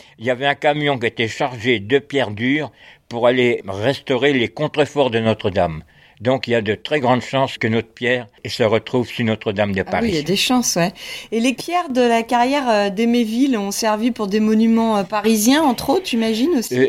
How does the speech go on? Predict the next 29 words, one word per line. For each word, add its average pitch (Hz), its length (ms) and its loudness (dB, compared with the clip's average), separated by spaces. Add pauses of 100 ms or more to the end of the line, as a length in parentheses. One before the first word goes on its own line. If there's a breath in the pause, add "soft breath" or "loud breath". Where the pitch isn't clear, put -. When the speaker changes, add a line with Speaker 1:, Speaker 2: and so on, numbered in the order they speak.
Speaker 1:
c'est 139 180 0
assez 151 280 0
difficile, 151 580 0
Speaker 2:
Ouais. 92 160 -6
Speaker 1:
parce 120 160 0
que 151 140 0
si - 140 0
vous 147 120 4
voulez, 156 240 4
ce 165 80 -10
qui 143 140 0
se - 80 -8
passait, 127 480 0 (120)
il 135 100 -4
y 143 60 2
avait 135 300 2
une 127 160 -2
sorte 117 340 -6
d'interface, 135 840 -2 (160 loud breath)
des 120 160 -2
sortes 117 240 -2
de 113 100 -2
grands 110 220 0
marchés 117 280 -4
de 104 80 -6
la 113 120 0
pierre 139 320 0
à 95 80 -2
Paris. 101 540 -6